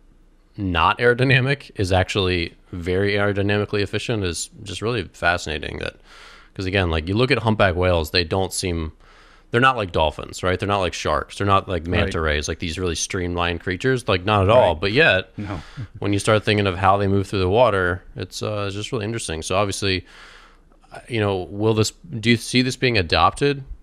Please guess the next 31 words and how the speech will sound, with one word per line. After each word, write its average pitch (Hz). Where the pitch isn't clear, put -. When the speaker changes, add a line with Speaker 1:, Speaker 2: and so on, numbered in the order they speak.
Speaker 1:
potentially? 139
And 110
I 117
don't 123
know 107
the 92
viability 87
of 80
this 80
company 92
right 82
now. 85
They're 85
a 85
little 101
bit 92
hard 95
to 92
find. 85
There's 95
a 90
bunch 110
of 101
research 98
article, 90
or 95
articles 123
about 87
them, 110
but 87
Speaker 2:
Mm-hmm. 165